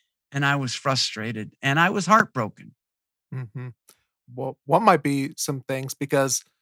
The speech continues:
Speaker 2: uh, people who are listening, and even to myself to one degree or another, you know, find ourselves in that situ-, find that selves, or find ourselves in that situation. What advice, either like, "Hey,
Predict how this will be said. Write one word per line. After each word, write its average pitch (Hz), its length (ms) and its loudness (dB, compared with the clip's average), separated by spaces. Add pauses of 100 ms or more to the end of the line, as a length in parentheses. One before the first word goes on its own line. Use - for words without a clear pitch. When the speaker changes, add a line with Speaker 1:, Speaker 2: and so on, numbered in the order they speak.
(500)
Speaker 2:
uh, 123 260 -4 (420)
people 170 200 -2
who 147 60 4
are 135 60 -2
listening, 143 340 -4
and 151 80 -2
even 151 420 -2 (180)
to - 100 -10
myself 135 480 0
to 123 440 2
one 135 240 -2
degree 135 320 0
or 120 60 2
another, 123 400 0 (100)
you 151 80 -2
know, 131 80 2
find 156 320 6
ourselves 135 420 6 (120)
in 160 180 6
that 135 240 6
situ-, - 280 0 (320)
find 170 220 8
that 147 160 6
selves, 143 300 4 (300)
or 147 100 2
find 214 260 8
ourselves 165 360 4
in 233 140 8
that 156 180 6
situation. 156 460 2
What 190 120 10
advice, 160 440 6
either 160 400 8
like, 135 260 2
"Hey, 151 320 6